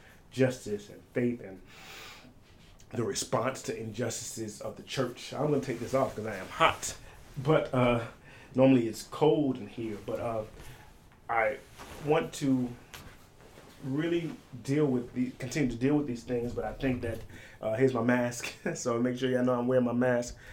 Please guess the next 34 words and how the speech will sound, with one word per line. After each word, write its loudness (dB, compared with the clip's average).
I 0
want 0
to -4
deal -2
with -2
these -2
things -2
because 2
they, 2
they -2
are 0
real 8
issues, -2
uh, -6
and -6
we 6
as 6
the 6
church 2
have -2
a 6
responsibility 2
to -14
deal 2
with -2
real -4
issues. -8
We -2
as -4
a -12
church -2
have -6
a -14
responsibility -6